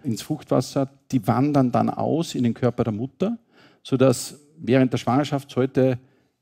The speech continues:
ein Organ zum Beispiel der Mutter geschädigt werden, eigentlich der Fetus dafür sorgt, dass die Mutter zumindest so lange überlebt, dass er dann auch zur Welt kommen kann. Das ist ein Konzept, das in der Evolution wahrscheinlich der Tatsache geschuldet ist, dass es halt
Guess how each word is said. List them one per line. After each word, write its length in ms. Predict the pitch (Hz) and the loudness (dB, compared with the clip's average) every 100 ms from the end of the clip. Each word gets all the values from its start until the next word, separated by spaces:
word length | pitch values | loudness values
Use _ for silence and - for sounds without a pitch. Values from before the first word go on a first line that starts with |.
| _ | _
ein 160 | 131 117 | -4 -2
Organ 400 | 110 101 131 143 | 0 0 0 0
zum 160 | 143 | 0
Beispiel 260 | 131 123 131 | 0 -2 -2
der 80 | 120 | -2
Mutter 240 | 131 135 | -2 -6
geschädigt 600 | 123 - 117 123 143 - | -8 -6 -2 -2 -2 -4
werden, 400 | 131 139 147 139 _ _ _ _ | -2 -2 -4 -10 _ _ _ _
eigentlich 280 | 117 123 - | 0 0 0
der 100 | 117 | -6
Fetus 440 | - 120 - 131 | -4 -4 -4 -6
dafür 260 | - 113 127 | -4 -2 -4
sorgt, 400 | - 120 135 - | -4 -2 -2 -4
dass 140 | 120 | -8
die 100 | - | -6
Mutter 280 | 110 135 131 | -6 -4 -6
zumindest 420 | - 120 120 113 | -2 0 0 -4
so 100 | - | -4
lange 240 | 123 120 117 | 0 2 2
überlebt, 440 | 110 113 131 - | 2 2 0 -2
dass 160 | 110 117 | -4 0
er 200 | 107 101 _ | -2 -4 _
dann 140 | 120 113 | 0 0
auch 140 | 101 | -2
zur 160 | - 110 | -4 0
Welt 200 | 120 - | 0 0
kommen 280 | 156 160 | -6 -4
kann. 360 | 151 151 180 170 | -4 -6 -4 -4
Das 160 | 117 - | -6 -6
ist 140 | 113 | -6
ein 280 | 123 107 113 | -4 -4 -6
Konzept, 440 | - 117 - 135 131 | -6 -2 0 0 -2
das 80 | 117 | -2
in 60 | |
der 100 | 113 | 0
Evolution 640 | 110 117 117 113 123 139 135 - | 0 -2 -4 -4 -2 -2 -6 -16
wahrscheinlich 580 | - - 107 117 127 120 | -18 -6 -6 0 0 0
der 120 | - | -4
Tatsache 340 | - 117 135 113 | 0 0 0 -4
geschuldet 420 | 107 - 127 120 | -6 -6 -4 -2
ist, 160 | 117 120 | -4 -2
dass 120 | 110 | -4
es 80 | 110 | -2
halt 140 | 113 | -4